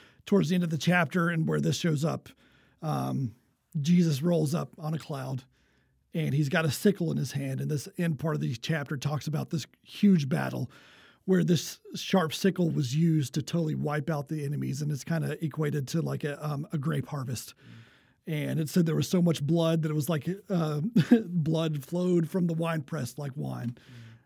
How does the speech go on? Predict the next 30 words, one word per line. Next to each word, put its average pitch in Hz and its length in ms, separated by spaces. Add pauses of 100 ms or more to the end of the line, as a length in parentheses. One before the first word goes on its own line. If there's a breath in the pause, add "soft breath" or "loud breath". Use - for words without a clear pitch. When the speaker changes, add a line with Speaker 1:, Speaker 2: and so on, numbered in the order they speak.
(180)
Speaker 2:
Mm. 113 40
Speaker 1:
Um, 120 300 (580)
so - 140
that's 135 140
kinda - 180
what's 127 240 (160)
happening 147 340
in 123 60
fourteen. 127 480 (120)
Speaker 2:
Interesting 123 440
imagery, 117 580
uh, 120 80
Speaker 1:
Yeah. 180 200 (100)
Speaker 2:
fr-, 123 80 (180)
from 120 160
that 107 140
aspect. - 420 (400 loud breath)
Um, 113 300
even 165 180
a 180 40
question 123 400
from 113 200
here, 117 160
when 113 140
you, 104 100
when 113 120
you 113 100
look 117 140
at 107 80
this 104 340